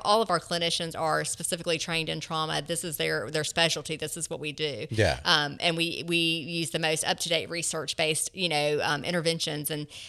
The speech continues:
Speaker 1: everything we can. But no
Speaker 2: Mm-hmm.
Speaker 1: matter what we do, it's never gonna take away those memories, and they're gonna always have to fight those triggers, you know, that
Speaker 2: Oof,
Speaker 1: come
Speaker 2: yeah.
Speaker 1: up. And,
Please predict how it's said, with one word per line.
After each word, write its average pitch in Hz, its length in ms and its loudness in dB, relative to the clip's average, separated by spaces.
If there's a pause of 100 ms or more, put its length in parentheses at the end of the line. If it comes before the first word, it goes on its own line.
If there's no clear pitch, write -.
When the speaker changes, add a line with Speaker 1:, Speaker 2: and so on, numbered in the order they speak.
(100)
Speaker 1:
everything 240 380 2
we 170 100 0
can. 190 480 -4
But 156 160 4
no 175 80 6
Speaker 2:
Mm-hmm. 175 60 6
Speaker 1:
matter 170 200 2
what 170 240 -2
we 170 140 -2
do, 160 80 0
it's 151 280 0
never 165 340 0
gonna 156 180 -4
take 165 200 -6
away 156 200 -2
those 151 180 -4
memories, 147 460 -4
and 156 100 -4
they're 156 100 0
gonna 156 160 -4
always 156 360 -2
have 165 180 -4
to 160 80 -8
fight 160 320 0
those 147 220 -4
triggers, 156 420 -4
you 202 120 -2
know, 160 120 6
that 143 80 -2
Speaker 2:
Oof, - 80 -8
Speaker 1:
come 165 140 -6
Speaker 2:
yeah. 165 120 0
Speaker 1:
up. 151 140 -2
And, 151 160 -4